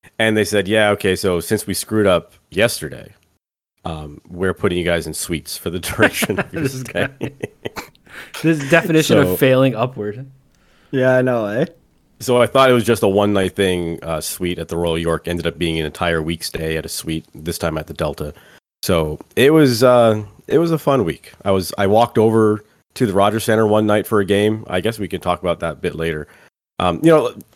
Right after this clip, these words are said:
Speaker 1: doesn't matter. It probably has nothing to do with anything else we're gonna talk about, so I'll quickly mention it. On Wednesday, I walked over to the Jays game, and sure enough, that was the game where Aaron Judge hit number sixty-one.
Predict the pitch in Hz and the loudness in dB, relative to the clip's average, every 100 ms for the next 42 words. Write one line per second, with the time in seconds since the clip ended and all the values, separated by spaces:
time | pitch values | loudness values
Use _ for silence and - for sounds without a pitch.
0 | 139 120 98 90 107 131 113 113 110 101 | 0 2 2 0 0 2 0 2 0 2
1 | 104 92 90 85 87 87 90 80 80 80 | 0 0 -4 -4 -4 -4 -4 -6 -6 -8
2 | 76 - 73 82 - 90 82 82 82 76 | -8 -8 -8 -6 -4 -4 -2 -4 -4 -6
3 | - - - _ - 110 113 123 101 95 | -8 -18 -20 _ -2 2 4 4 4 2
4 | 90 92 87 90 92 90 104 90 90 80 | 2 -2 -2 0 2 2 0 -2 -4 -4
5 | 87 92 80 76 78 - _ _ _ 92 | -2 -2 -2 -4 -6 -12 _ _ _ -4
6 | 85 82 - - 104 101 - 98 98 90 | -2 -2 -4 0 2 2 2 0 0 -2
7 | 87 92 95 85 80 78 78 76 80 _ | -2 -2 -2 -4 -2 0 0 -2 -6 _
8 | _ _ 104 95 87 92 95 85 87 85 | _ _ 0 0 0 0 0 -2 -6 -4
9 | 90 85 98 - 73 98 78 71 | -6 -6 -8 -8 -4 0 -2 -4